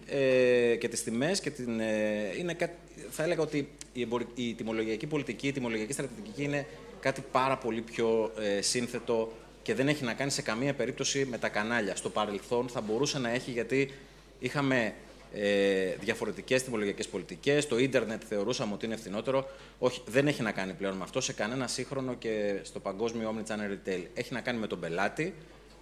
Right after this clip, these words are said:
έχει να κάνει με τον τοπικό ανταγωνισμό, ε, κυρίως, έτσι, και έχει να κάνει και με εμπορικές πολιτικές που μπορεί να έχεις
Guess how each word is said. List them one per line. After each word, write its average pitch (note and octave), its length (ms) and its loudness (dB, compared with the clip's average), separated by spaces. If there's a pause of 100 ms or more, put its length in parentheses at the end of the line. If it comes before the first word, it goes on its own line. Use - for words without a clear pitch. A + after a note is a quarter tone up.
(300)
έχει B2 200 -2
να A#2 120 2
κάνει B2+ 240 0
με A#2+ 100 0
τον G#2+ 160 0
τοπικό G2+ 340 0
ανταγωνισμό, G2+ 680 0 (840)
ε, G2+ 840 4
κυρίως, A2 480 2
έτσι, A#2 460 -2
και A2 400 4
έχει C#3 180 0
να A2 120 -4
κάνει C#3 420 0 (280)
και A#2 140 0
με A2+ 120 2
εμπορικές A2 420 0
πολιτικές B2+ 440 -2
που - 80 -12
μπορεί A2+ 200 0
να A#2+ 180 -2
έχεις C3 360 -2